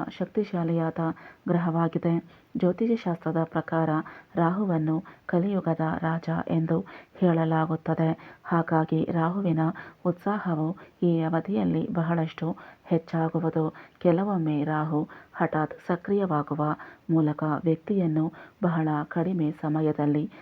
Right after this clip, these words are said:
ಯಶಸ್ಸು ಗಳಿಸುವಂತೆ ಮಾಡುವುದು ಪ್ರಸ್ತುತ. ಮಾಯಾವಿ ಮತ್ತು ನೆರಳು ಗ್ರಹವಾದ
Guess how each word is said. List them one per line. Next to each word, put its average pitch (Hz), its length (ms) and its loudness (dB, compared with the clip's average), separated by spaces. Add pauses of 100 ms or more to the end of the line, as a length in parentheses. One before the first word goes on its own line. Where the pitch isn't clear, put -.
(200)
ಯಶಸ್ಸು 170 480 -2
ಗಳಿಸುವಂತೆ 160 720 -2 (360)
ಮಾಡುವುದು 170 500 0 (120)
ಪ್ರಸ್ತುತ. 160 460 -4 (1000)
ಮಾಯಾವಿ 196 600 2
ಮತ್ತು 175 300 0 (360)
ನೆರಳು 180 380 2
ಗ್ರಹವಾದ 180 480 0